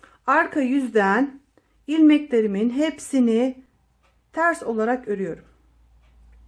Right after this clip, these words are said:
Bütün ilmeklerimi ters olarak örüyorum ve ikinci modelime tekrar geçiş yapıyorum.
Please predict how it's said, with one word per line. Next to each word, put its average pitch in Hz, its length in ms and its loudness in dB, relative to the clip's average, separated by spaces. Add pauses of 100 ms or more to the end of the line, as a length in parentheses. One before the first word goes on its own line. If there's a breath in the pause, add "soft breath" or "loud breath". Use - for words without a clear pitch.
(3750)
Bütün 277 220 -4
ilmeklerimi 196 640 -8
ters 240 360 -8
olarak 240 280 -8
örüyorum 262 440 -4 (640)
ve 285 280 -6 (760)
ikinci 254 360 0
modelime 226 760 -4 (540)
tekrar 247 460 -4
geçiş 220 400 -8
yapıyorum. - 380 -18